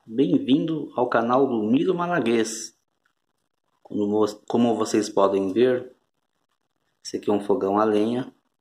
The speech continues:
Tem um braseiro ali. O que acontece se nós tirarmos uma brasa do meio do bra-,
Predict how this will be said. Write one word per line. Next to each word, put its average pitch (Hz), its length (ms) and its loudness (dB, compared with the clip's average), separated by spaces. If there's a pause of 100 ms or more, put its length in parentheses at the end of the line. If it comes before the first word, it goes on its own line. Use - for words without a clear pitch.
(960)
Tem 101 140 2
um 104 120 2
braseiro 107 600 2
ali. 92 400 -4 (1900)
O 139 60 -6
que 190 200 -4
acontece 127 1080 0
se - 180 -6
nós 113 440 2
tirarmos 107 640 -2
uma 117 240 0
brasa 104 680 -2 (140)
do 107 180 -2
meio 107 300 2
do 101 100 0
bra-, 101 380 0